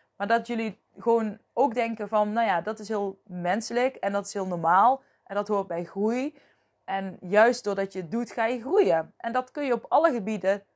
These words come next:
toepassen. En ik hoorde zelf op een podcast, eh, van, eh, Koek-, Koekeroe, van, eh, Giel Belen. Eh, hoe heet die man nou?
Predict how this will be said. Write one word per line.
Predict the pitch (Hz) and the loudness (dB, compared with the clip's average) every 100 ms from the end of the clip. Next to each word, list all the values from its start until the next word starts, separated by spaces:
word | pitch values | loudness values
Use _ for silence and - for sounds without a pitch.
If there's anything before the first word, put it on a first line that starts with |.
| _ | _
toepassen. | 349 370 247 180 - - - _ _ _ _ _ | -2 4 4 2 -4 -10 -12 _ _ _ _ _
En | - 226 | -8 -6
ik | 247 | 0
hoorde | 247 262 233 220 214 - _ _ _ _ _ _ _ _ _ | 4 4 6 4 2 -4 _ _ _ _ _ _ _ _ _
zelf | - 165 202 233 202 | -14 2 4 4 2
op | 208 | -10
een | 208 196 | -8 -10
podcast, | - 220 - 208 202 - | -10 -12 -10 -10 -10 -14
eh, | - - 67 - | -12 -8 -6 -6
van, | 175 208 202 196 - | -2 -2 0 -4 -10
eh, | - - 190 | -14 -14 -14
Koek-, | 202 - _ _ _ | -16 -18 _ _ _
Koekeroe, | - 233 226 240 339 - | -14 -10 -4 -2 -2 -6
van, | - 196 190 | -6 -6 -6
eh, | 185 | -8
Giel | - 214 | -4 -4
Belen. | 151 196 226 247 262 _ _ _ _ _ | -2 -2 0 -2 -2 _ _ _ _ _
Eh, | - - - - - | -8 -6 -4 -4 -2
hoe | 208 254 | -2 -2
heet | 254 | -2
die | |
man | 233 233 | -2 -2
nou? | 240 247 269 | 0 0 -2